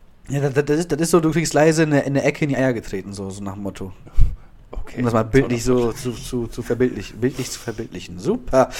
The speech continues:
Speaker 1: Mach weiter bitte, Felix.
Speaker 2: Ja, äh, ich mach mit einem Heldig-Release weiter. All I Need von, ähm, Madness.
Speaker 1: Oh,
Speaker 2: Oder
Speaker 1: nice.
Speaker 2: Med-, Madness? Med-, ja, wie auch immer. Ähm, bisschen Fischer-Style,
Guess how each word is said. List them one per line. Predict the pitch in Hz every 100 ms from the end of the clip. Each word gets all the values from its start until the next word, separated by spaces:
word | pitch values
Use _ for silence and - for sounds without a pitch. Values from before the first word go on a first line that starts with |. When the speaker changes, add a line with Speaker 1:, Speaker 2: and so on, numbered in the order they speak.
| - -
Speaker 1:
Mach | -
weiter | 190 185
bitte, | 156 151 127
Felix. | 143 135 135 - - - -
Speaker 2:
Ja, | 131 139 -
äh, | 120 123 123 117
ich | 117
mach | 143 143
mit | 127 120
einem | 120 117
Heldig-Release | 151 131 101 104 107 107 98
weiter. | 104 104 139 -
All | 135 127
I |
Need | 120 143 - - -
von, | - 113 107 -
ähm, | 90 98 98 107
Madness. | - 101 107 127 - - -
Speaker 1:
Oh, |
Speaker 2:
Oder | 95 107 92 92
Speaker 1:
nice. | 123 95 85 - - - -
Speaker 2:
Med-, | 101 -
Madness? | 147 160 - -
Med-, | 98 - -
ja, | 120 90 -
wie | 90
auch | 82
immer. | 85 - - - - - - - - 110
Ähm, | 101 92 87 71 - - - - - - - - - - - -
bisschen | 113 - 180 123
Fischer-Style, | - 196 - 220 220 220 214 285